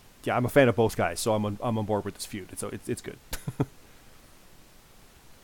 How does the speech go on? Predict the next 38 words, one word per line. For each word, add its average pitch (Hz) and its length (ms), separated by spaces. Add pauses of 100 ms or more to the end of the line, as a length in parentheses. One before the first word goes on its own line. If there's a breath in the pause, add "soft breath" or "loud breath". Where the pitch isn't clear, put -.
(420)
Now, 120 320 (960 soft breath)
to, 160 300
to 165 160
move 196 240
forward, 190 640
we 151 180
don't 196 340
have 160 500
much 143 400
time, 170 1160
but 165 300 (100)
we 170 260
do 180 300
have 165 220
a 147 60
bit 139 180
more 135 180
to 123 80
talk 139 320
about. 123 380 (520 soft breath)
I'll 302 160
just 240 200
go 170 100
to 131 80
G 120 200
M 113 100
S 107 140
G 107 200
real 120 320
quick, 98 340 (120)
'cause 117 120
I 135 80
know 156 460 (100)
we've 147 300
been 135 120
talking 123 420
the 107 100
ratings 107 720